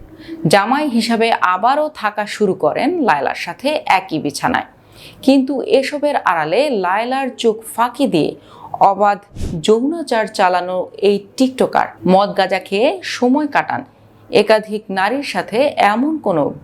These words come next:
বিকৃত শখ নেই যা মেটাতে তিনি কার্পণ্য করেননি। দামি গাড়ি নিয়েই ঘুরে বেড়াচ্ছেন মেয়েদের সাথে অন্তরঙ্গ অবস্থায়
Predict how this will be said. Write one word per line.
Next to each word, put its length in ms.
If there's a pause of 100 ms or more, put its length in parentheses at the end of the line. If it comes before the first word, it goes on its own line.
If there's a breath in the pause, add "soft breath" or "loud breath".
বিকৃত 440
শখ 400
নেই 260
যা 300
মেটাতে 600
তিনি 300
কার্পণ্য 520
করেননি। 420 (220)
দামি 340
গাড়ি 320
নিয়েই 460 (120)
ঘুরে 220
বেড়াচ্ছেন 500
মেয়েদের 400
সাথে 420
অন্তরঙ্গ 680
অবস্থায় 600